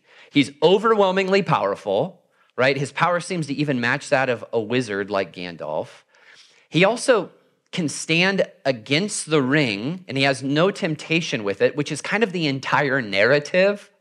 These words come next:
of The Lord of the Rings. No one can withstand the temptation, right? Not even Frodo at the end. And so this character, who many people love, was written out of the story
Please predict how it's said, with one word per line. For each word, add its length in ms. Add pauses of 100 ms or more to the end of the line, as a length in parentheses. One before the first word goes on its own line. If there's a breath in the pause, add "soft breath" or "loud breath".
of 180
The 100
Lord 220
of 60
the 80
Rings. 340 (220 loud breath)
No 260
one 320
can 240
withstand 640
the 80
temptation, 800 (320 loud breath)
right? 240
Not 240
even 240
Frodo 520
at 180
the 200
end. 400 (600 soft breath)
And 160
so 280
this 180
character, 720
who 300 (120)
many 380
people 340
love, 560
was 240
written 280
out 180
of 80
the 80
story 640